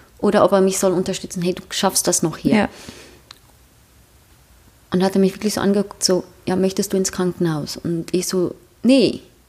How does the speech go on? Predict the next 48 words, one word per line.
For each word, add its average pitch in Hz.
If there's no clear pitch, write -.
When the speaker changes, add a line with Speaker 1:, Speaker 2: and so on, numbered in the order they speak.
Speaker 1:
weil 185
da 190
im 214
Krankenhaus, 190
wenn 180
jetzt, 196
also 180
ich 180
hab 185
wie 196
die 196
Kraft -
nicht 202
mehr 208
dazu, 196
Speaker 2:
Mhm. 202
Speaker 1:
zum, 196
im 190
Krankenhaus 185
dann 175
nachher 180
mich 175
zu 170
wehren. 185
Ich 190
kenn 180
den 175
Ablauf, 196
also 165
Speaker 2:
Ja, 220
ja. 214
Speaker 1:
Ich -
hab 180
wie 185
das 180
Gefühl, 180
ich 175
weiß, 185
was 185
dann 180
passiert, 196
wenn 175
ich 170
jetzt 190
mit 175
nach -
neun 175
oder, 170